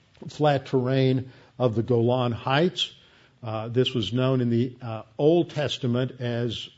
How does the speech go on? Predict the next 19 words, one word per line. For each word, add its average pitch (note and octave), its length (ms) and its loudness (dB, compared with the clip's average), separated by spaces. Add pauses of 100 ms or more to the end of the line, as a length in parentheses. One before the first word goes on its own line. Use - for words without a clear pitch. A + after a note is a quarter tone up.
as A#2 300 -4
Bashan. A#2 920 -6 (520)
Talk A#2+ 240 -2
about A#2 260 -2
the A#2 80 -6
bulls B2+ 500 6
of G#2+ 120 -6
Bashan A#2+ 680 -4
and A2+ 100 -2
the A2+ 40 -4
cows A2+ 540 -2
of F#2+ 140 -10
Bashan, A2 600 -6
and G#2 140 -6
that A#2+ 180 -4
was A2+ 260 -6 (100)
that A2 360 -6
particular A2 400 -4
territory. A2 720 0